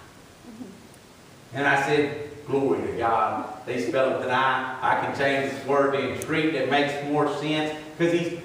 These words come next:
pleading with them, begging with them. Two things. One is to flee sin.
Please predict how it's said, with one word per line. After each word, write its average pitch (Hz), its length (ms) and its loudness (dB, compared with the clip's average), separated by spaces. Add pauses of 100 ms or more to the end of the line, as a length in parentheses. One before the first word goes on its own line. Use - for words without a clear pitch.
(140)
pleading 381 560 4
with - 160 2
them, - 460 2
begging 311 580 4
with 226 180 0
them. 180 440 0 (2000)
Two 330 320 2
things. 302 580 2
One 302 180 6
is 277 180 -2
to 240 260 -2
flee 311 340 2
sin. 302 840 -2